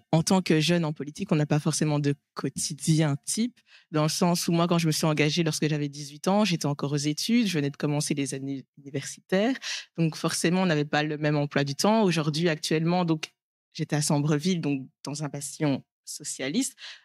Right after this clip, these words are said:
Actuellement, j'habite à Namur, donc on est dans l'opposition, et je travaille, donc je suis plus étudiant, donc j'ai plus le même emploi du temps, mais tu, on doit pouvoir dégager du temps pour pouvoir se consacrer à la politique. Et ici, ce qu'on a fait, euh, à Namur, c'est qu'on a ouvert justement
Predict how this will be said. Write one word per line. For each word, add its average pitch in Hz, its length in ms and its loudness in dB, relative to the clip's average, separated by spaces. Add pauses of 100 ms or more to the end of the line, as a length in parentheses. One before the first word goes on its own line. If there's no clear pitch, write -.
(180)
Actuellement, 170 420 0
j'habite 139 260 -2
à 127 100 -2
Namur, 185 500 2
donc 151 180 -8
on 139 80 2
est 127 60 4
dans 131 120 2
l'opposition, 151 840 4 (340)
et 160 300 6
je 151 140 4
travaille, 156 640 -2
donc 147 140 0
je 151 100 0
suis - 160 -4
plus 147 180 2
étudiant, 165 440 2
donc 170 140 4
j'ai 147 100 0
plus - 380 0
le 180 100 4
même 165 160 4
emploi 151 300 0
du 143 120 -10
temps, 247 460 0
mais 156 340 2
tu, - 140 -4 (140)
on 156 100 6
doit 160 300 4
pouvoir 180 500 4 (140)
dégager 160 380 2
du 156 120 -14
temps 190 380 2
pour - 180 -2
pouvoir 160 220 0
se 175 100 2
consacrer 156 480 0
à 147 60 4
la 143 100 4
politique. 139 480 0 (340)
Et 151 60 -8
ici, 180 220 -8
ce - 40 -4
qu'on 180 200 4
a 151 80 6
fait, 175 320 4
euh, 151 160 6
à 143 100 4
Namur, 165 320 6
c'est 180 160 2
qu'on 160 380 4
a 175 40 6
ouvert 175 380 2
justement 165 540 0